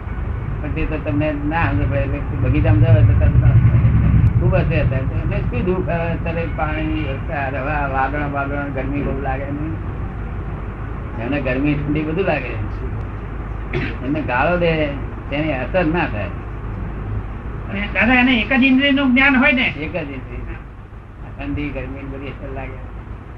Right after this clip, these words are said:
Speaker 1: બીજી ઇન્દ્રિય નહીં.
Speaker 2: બસ,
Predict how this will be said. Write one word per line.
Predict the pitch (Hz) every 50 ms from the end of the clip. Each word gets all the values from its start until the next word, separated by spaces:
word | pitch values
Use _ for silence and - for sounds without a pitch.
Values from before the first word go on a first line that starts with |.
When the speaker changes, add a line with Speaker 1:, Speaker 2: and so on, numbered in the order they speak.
| - - - - - - - - - - - - - - - - - - - - - - - - - - 139
Speaker 1:
બીજી | 143 143 156
ઇન્દ્રિય | 165 160 151 151 165 170
નહીં. | 165 - - 101 - - - - - - - - - - - - - - - -
Speaker 2:
બસ, | 180 190